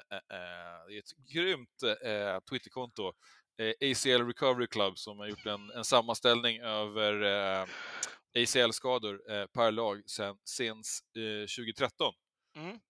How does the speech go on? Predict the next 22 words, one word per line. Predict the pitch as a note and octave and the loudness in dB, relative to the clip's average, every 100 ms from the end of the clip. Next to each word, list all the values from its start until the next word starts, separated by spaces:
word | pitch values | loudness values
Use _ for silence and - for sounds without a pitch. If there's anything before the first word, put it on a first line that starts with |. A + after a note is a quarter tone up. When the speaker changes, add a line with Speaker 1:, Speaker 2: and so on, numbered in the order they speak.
| _ | _
Speaker 1:
Kan | A#2+ | -4
du | B2 | -4
gissa | A#2+ D3 | 0 0
vilket | C#3 C3 | -2 -2
lag | A#2+ | -2
som | - A2 | -2 -6
har | A2 G#2 | -6 -4
flest | A#2 G#2+ - - | -4 -6 -10 -18
A | - A#2+ | -6 -4
C | A2+ C3+ A2+ | 2 6 6
Ls? | F#2 - - _ _ _ _ _ _ _ | 4 -4 -6 _ _ _ _ _ _ _
Speaker 2:
Ja, | - C#3 | 4 4
det | A#2+ | 4
måste | B2+ B2+ - | -2 -4 0
ju | A#2+ | 0
vara, | A#2 A2+ A2 A2 A2 A2 A2 G#2+ | 2 2 2 4 2 2 2 0
eh, | G#2+ | -2
forty-niners. | - B2 A#2 A#2+ G#2+ G2 - - - | -6 -12 -8 -6 -8 -10 -16 -16 -18
Speaker 1:
Forty-niners. | - G2+ G#2 C#3 C#3+ G2+ F2 E2+ D#2 D#2 - - - _ _ _ - - - - | -16 -10 -2 0 2 0 0 -2 -6 -10 -6 -6 -6 _ _ _ -20 -20 -20 -8
Tjugoåtta, | - E3+ E3+ D#3+ D#3+ B2 _ C#3 G2 _ _ _ _ | -2 4 4 4 0 0 _ 8 8 _ _ _ _
eh, | G#2+ | -6
Speaker 2:
Ja. | G#2 D3 A#2 F#2+ F#2+ | 6 8 6 2 -8